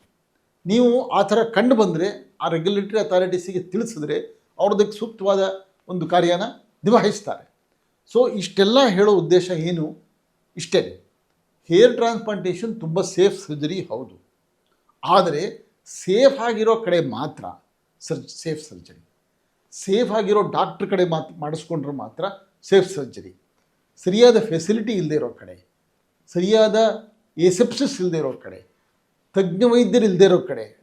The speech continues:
ಡಾಕ್ಟ್ರೇ ಇಲ್ಲದೆ ಇರೋ ಕಡೆ, ಡೆಂಟಲ್ ಸರ್ಜನ್ಸ್ ಕೈನಲ್ಲಿ, ಬಾಕಿ ಆಯುರ್ವೇದ ಬೇರೆ ಬೇರೆ ಡಾಕ್ಟ್ರುಗಳ ಕೈನಲ್ಲಿ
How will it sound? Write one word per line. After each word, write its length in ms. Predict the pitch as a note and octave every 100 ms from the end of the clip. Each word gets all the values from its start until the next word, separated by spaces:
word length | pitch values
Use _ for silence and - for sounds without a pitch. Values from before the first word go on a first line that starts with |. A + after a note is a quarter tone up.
| B2+
ಡಾಕ್ಟ್ರೇ 500 | D#3+ F3 - - C4
ಇಲ್ಲದೆ 240 | A#3 F3+ G3
ಇರೋ 140 | F3+
ಕಡೆ, 440 | C3+ B2 G#2+ _ _ _ _ E3
ಡೆಂಟಲ್ 360 | F#3+ G3 C4+
ಸರ್ಜನ್ಸ್ 440 | F3+ F#3 F#3+ F3 -
ಕೈನಲ್ಲಿ, 640 | D3+ C3+ G#2 G2 G2 _ _ _ C3+
ಬಾಕಿ 340 | F3+ G3 A3
ಆಯುರ್ವೇದ 560 | - E3+ F#3+ F#3+ F#3 F#3
ಬೇರೆ 220 | D3 F#3
ಬೇರೆ 220 | G3 F#3
ಡಾಕ್ಟ್ರುಗಳ 440 | D3 D3 - D3 C#3
ಕೈನಲ್ಲಿ 540 | B2+ B2+ G2+ F#2+